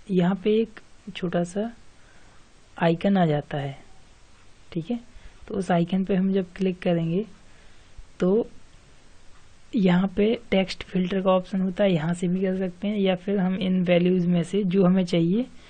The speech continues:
उस पे हम tick कर सकते हैं। जैसे हमें सिर्फ महोबा चाहिए, महोबा पे हमने tick किया, ओके करेंगे तो महोबा वाले बस बचेंगे तीन लोग,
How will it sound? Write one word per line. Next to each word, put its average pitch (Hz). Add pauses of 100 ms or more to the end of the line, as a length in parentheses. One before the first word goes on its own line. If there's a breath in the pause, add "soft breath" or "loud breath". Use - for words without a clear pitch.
(300 loud breath)
उस 175
पे -
हम 208 (500)
tick 190
कर 160
सकते 151
हैं। 160
जैसे 160
हमें 175
सिर्फ 202
महोबा 170
चाहिए, 165 (1200)
महोबा 156
पे 165
हमने 170
tick 170
किया, 196
ओके 175
करेंगे 180
तो 196
महोबा 170
वाले 165
बस 160
बचेंगे 139
तीन 151
लोग, 143